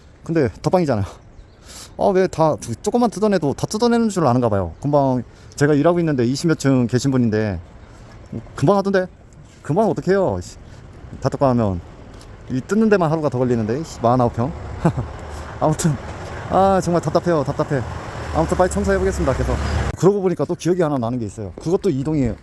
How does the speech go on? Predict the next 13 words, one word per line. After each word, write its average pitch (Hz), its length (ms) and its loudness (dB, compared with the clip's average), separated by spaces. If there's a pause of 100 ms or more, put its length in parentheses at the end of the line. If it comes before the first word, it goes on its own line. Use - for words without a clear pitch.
(560)
이동 143 260 4
옆에 135 240 2
라인 127 320 2
삼십 165 260 -4
평대에서, 107 600 0 (600)
어, 131 360 4
웃집 180 200 0
사모님한테 170 360 -2
전화가 131 220 2
왔어요. 101 420 -2
아랫집 143 380 -2
천장으로 185 340 -2
새는데 123 560 0